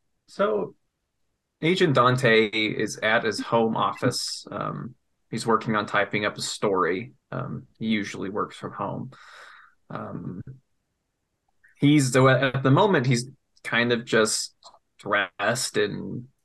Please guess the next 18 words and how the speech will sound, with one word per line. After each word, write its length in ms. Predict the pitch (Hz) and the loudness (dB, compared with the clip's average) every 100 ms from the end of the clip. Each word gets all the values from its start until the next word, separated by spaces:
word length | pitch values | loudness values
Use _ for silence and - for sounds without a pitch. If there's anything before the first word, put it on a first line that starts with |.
| _ _ _ _ _ _ - | _ _ _ _ _ _ -10
kind 240 | - 104 107 | -4 -2 0
of 80 | 107 | 0
an 80 | |
older 240 | 101 104 - | -2 -2 -4
t-shirt 640 | - 110 - 110 131 - | -4 -4 0 0 0 -4
and 240 | - 131 131 _ _ _ _ _ _ _ | -10 -10 -12 _ _ _ _ _ _ _
some 180 | - - | -12 -10
shorts, 400 | - 113 131 - | -2 2 2 -2
just 240 | - 101 - | -10 -8 -4
sitting 400 | 110 107 107 - _ - | -2 -2 -4 -10 _ -10
at 140 | - | -6
his 160 | 104 - | -6 0
desk. 480 | 127 127 131 - - _ _ _ _ _ _ _ _ _ _ _ _ _ _ - | 2 2 -2 -10 -20 _ _ _ _ _ _ _ _ _ _ _ _ _ _ -10
Um, 360 | 50 50 - - - 131 _ _ _ _ _ _ _ _ _ _ _ _ _ _ _ _ _ _ 208 | -10 -10 -12 -16 -20 -20 _ _ _ _ _ _ _ _ _ _ _ _ _ _ _ _ _ _ -6
he 140 | 202 | -4
keeps 360 | 165 156 175 - | -4 -2 -2 0
it 280 | 156 135 - | -2 -2 0
just 320 | 139 135 - | 2 2 0